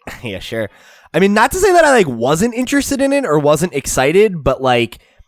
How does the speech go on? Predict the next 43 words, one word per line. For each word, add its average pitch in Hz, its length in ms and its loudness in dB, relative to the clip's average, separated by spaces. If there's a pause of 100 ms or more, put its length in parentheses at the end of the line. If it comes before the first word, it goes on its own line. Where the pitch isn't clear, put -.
(240)
actually 170 340 -2
getting 175 260 0
to 156 120 -6
see 156 300 -2
it 165 160 -4
makes 147 220 -2
it 147 140 -10
feel 143 200 0
a 131 140 2
lot 127 220 0
less, 127 180 -2
like, 123 160 -4
nebulous, 135 840 -2
you 160 140 -2
know? 175 140 2
Like, 156 160 0
you 131 80 -6
get 135 160 0
an 131 80 -2
idea 123 480 0
of 117 100 -2
what 117 160 0
it 113 120 -8
could 117 160 -10
feel 104 260 -4
like, 139 320 -2
and 101 360 -6 (1040)
I 196 80 2
don't - 40 4
know, 247 40 2
this 175 200 0
feels 208 340 2
like, 202 300 2
um, 165 680 0 (640)
for 226 120 2
a 233 80 4
lot 156 280 2
of 123 100 -8
reasons, 117 380 -4
this - 200 -2
feels 120 260 -2
like 117 180 -2
a, 104 440 -2